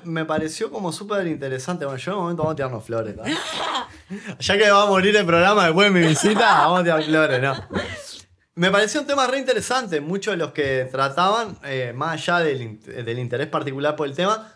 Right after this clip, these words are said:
sino que por el abordaje que le daban. Eh, por ejemplo, me acuerdo uno de,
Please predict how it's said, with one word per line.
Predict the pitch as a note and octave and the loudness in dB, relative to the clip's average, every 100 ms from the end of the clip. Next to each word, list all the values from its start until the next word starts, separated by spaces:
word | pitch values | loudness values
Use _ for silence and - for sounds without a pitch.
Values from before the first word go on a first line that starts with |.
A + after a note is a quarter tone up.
| _ | _
sino | - F3 A#3+ | -6 -4 -2
que | C4 | -4
por | B3+ - A3 | -4 -2 0
el | G#3 | 0
abordaje | E3+ D3+ G3 B3 - C3+ | 0 0 0 -2 -4 -8
que | B2+ | -4
le | B2+ | -2
daban. | B2+ A#2+ A2 G#2+ | -2 -4 -6 -10
Eh, | A2 | -12
por | C3 C3+ | -12 -12
ejemplo, | C#3 F#3+ E3 | -12 -10 -8
me | |
acuerdo | D#3 G#3 G#3+ | -6 -6 -8
uno | A3 A3 E3 | -8 -8 -8
de, | C#3+ C3 B2+ A#2 A2 G#2+ | -8 -6 -6 -8 -12 -14